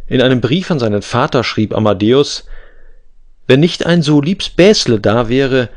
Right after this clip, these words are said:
so reute es mich so viel, als ich Haare im Kopf habe, dass ich nach Augsburg bin."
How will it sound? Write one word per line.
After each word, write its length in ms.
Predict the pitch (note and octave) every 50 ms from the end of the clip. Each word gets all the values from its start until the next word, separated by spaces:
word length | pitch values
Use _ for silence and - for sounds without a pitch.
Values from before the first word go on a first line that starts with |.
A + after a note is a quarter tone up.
| - -
so 160 | - - B2 A2+
reute 360 | - A2+ B2+ E3 - - G#2
es 220 | - D#3 - -
mich 300 | D3 D3 D3 - - -
so 100 | - B2+
viel, 380 | A2 - - - E3+ G#3 G#3 -
als 220 | - C3 C3 B2
ich 220 | A#2+ A2+ - - -
Haare 280 | C3+ E3 F3 E3 D#3
im 180 | - D#3 D3 -
Kopf 320 | - - C#3 - - -
habe, 400 | C#3+ C3 B2+ A#2 A#2 A#2+ A2+ A2+ -
dass 160 | - G#2+ G#2+ A#2
ich 160 | A2 - -
nach 200 | B2 - - -
Augsburg 520 | - A#2+ - - - - - F2 - -
bin." 180 | - - -